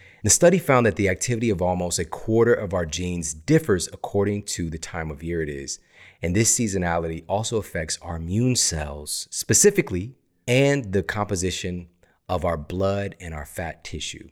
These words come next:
The time of year affects what's happening with our blood, our fat tissue, and our immune system.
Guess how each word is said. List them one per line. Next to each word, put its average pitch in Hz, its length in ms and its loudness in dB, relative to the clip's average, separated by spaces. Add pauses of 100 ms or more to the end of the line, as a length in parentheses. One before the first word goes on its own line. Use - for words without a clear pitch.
(600)
The - 80 -8
time 107 320 -2
of 101 160 0
year 92 260 0
affects - 420 -8
what's - 120 -8
happening 78 340 -8
with 73 160 -10
our 69 120 -8
blood, 98 560 -4 (320)
our 85 120 -14
fat 87 300 -6
tissue, 80 460 -8 (340)
and 82 380 -6
our 76 140 -8
immune 73 260 -12
system. - 420 -12